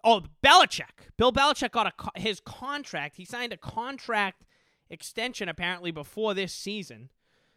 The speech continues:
Uh, I didn't even hear about this. I woke up fifteen minutes before the game, didn't look at my cell phone. I checked the time, had a bunch of texts, some calls. I go, "I'll look at this shit afterwards."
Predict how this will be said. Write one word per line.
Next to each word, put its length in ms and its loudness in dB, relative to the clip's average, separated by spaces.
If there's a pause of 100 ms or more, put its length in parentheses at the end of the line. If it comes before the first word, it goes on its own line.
(200)
Uh, 400 -8 (360)
I 80 6
didn't 120 -2
even 120 -8
hear 260 0
about 280 -10
this. 340 -20 (240)
I 100 0
woke 220 0
up 220 -2 (960)
fifteen 680 -10
minutes 220 -6
before 240 -4
the 60 -8
game, 280 -4
didn't 320 0
look 160 -2
at 60 -10
my 120 -6
cell 280 -2
phone. 380 -2 (720)
I 100 -6
checked 280 -2
the 60 -8
time, 360 0
had 120 -4
a 40 -4
bunch 200 -2
of 80 -14
texts, 540 -4 (200)
some 180 -14
calls. 520 2
I 60 -6
go, 80 -2
"I'll 180 0
look 140 -6
at 60 -10
this 140 -6
shit 400 -4
afterwards." 840 -4